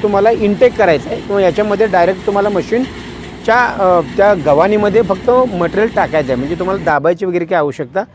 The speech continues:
येत नाही. तर ह्या पुल्लीच्या माध्यमातून याला ड्राईव्ह दिलेला आहे आणि याच्यामध्ये आतमध्ये रोलर आहे, त्या रोलरच्या साहाय्याने आतमध्ये मशीन माल घेत असते. ही जी पोझिशन आहे, या पोझिशनला तुम्ही इथे बसून,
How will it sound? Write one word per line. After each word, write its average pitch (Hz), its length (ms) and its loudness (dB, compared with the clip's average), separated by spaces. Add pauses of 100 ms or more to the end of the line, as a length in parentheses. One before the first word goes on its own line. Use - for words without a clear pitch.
(340)
येत 180 200 4
नाही. 113 160 -6 (420)
तर 226 80 2
ह्या 233 140 6
पुल्लीच्या 233 500 -2
माध्यमातून 226 640 0
याला 202 180 0
ड्राईव्ह 185 380 2
दिलेला 185 280 0
आहे 160 160 0
आणि 233 340 -4
याच्यामध्ये 214 500 -2
आतमध्ये 190 520 0
रोलर 170 320 4
आहे, 135 140 2
त्या 185 200 -2
रोलरच्या 175 440 0
साहाय्याने 156 360 -2
आतमध्ये 156 500 -2 (440)
मशीन 170 300 -2
माल 190 320 0
घेत 156 340 -2
असते. - 260 -6 (720)
ही 233 160 -4
जी 247 120 0
पोझिशन 240 400 0
आहे, 214 300 2
या 208 120 4
पोझिशनला 208 640 0
तुम्ही 185 320 -2
इथे 180 340 -2
बसून, 151 340 0